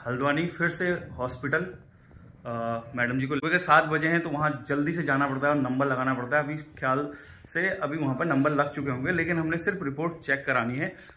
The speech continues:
तो आज हमारा नंबर ज़्यादा नहीं, नौ, साढ़े नौ, दस, ग्यारह बजे तक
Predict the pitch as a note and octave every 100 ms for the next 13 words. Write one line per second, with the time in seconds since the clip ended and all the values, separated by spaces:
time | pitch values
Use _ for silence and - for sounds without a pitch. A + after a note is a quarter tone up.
0 | _ C#3 C#3 D3 C3+ C3+ C#3 C3 B2+ C3
1 | D3+ E3 C#3 C#3 B2+ B2 C3+ B2+ C3 B2
2 | A#2+ A#2+ A#2+ D#3+ -